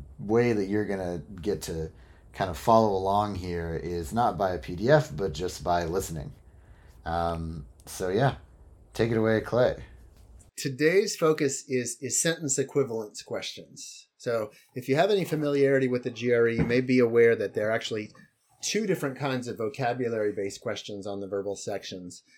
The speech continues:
Speaker 2: Uh, text completion involves filling in the blank one, two, or three blanks, but sentence equivalence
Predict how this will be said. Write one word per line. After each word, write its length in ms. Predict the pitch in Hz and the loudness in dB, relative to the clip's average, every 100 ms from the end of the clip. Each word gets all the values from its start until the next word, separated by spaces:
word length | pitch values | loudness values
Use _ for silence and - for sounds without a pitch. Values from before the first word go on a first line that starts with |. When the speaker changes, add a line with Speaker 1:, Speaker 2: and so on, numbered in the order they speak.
| _ _ _ _ | _ _ _ _
Speaker 2:
Uh, 120 | 110 98 _ - - - - | -4 -4 _ -20 -20 -20 0
text 300 | 170 165 - | 0 2 0
completion 560 | 147 - 139 131 131 | -2 2 2 2 -2
involves 340 | 123 113 110 - | 0 0 -2 0
filling 320 | 135 127 123 | 0 2 2
in 120 | 120 | 0
the 80 | 117 | -2
blank 360 | 117 120 117 | -2 -2 -4
one, 300 | 113 113 117 | -6 -6 -4
two, 180 | 113 127 | -4 -2
or 100 | 110 | -2
three 280 | 107 127 127 | -4 0 0
blanks, 540 | 127 117 110 107 - | 0 -2 -2 -4 -8
but 240 | - 113 - | -6 -6 -4
sentence 340 | - 202 208 | -4 -4 -4
equivalence 800 | 143 - 202 160 131 135 - - | -4 2 2 4 2 0 -6 -14